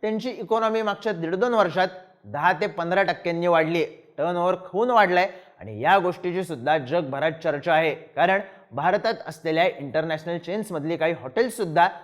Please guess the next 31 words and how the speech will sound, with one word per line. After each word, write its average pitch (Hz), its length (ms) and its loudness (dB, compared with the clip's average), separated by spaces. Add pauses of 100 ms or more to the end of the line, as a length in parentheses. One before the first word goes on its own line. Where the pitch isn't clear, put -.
(120)
आता 165 240 -2
डे 139 340 -2
स्टेचा 180 360 -4
ऑप्शन 170 480 -4
द्यायला 160 240 4
लागलीत. 165 280 2 (420)
सगळीकडं 180 540 2 (320)
एकदम 175 480 2
रितसर 156 460 -2
विषय. 160 340 0 (220)
पुढचा 202 300 6
विषय, 170 280 2 (340)
वा 180 360 4
शॅम्पी 170 500 0
वा, 170 280 6 (240)
हा 107 140 -14
व्हिडिओ 120 300 0
असेल, 190 340 2 (200)
नाहीतर 180 380 2 (320)
बायको 190 300 4
हॉटेलमध्ये 208 640 0
प्रियकरासोबत 185 720 0
घावल्यावर 147 540 0
रडणाऱ्या 156 400 0
नवऱ्याचा 170 460 0
व्हिडिओ 143 260 2
असेल. 143 400 -6 (180)
एवढं 185 280 -2
बघून 180 260 4 (280)
भीती 135 240 -6
वाटते. 151 320 -2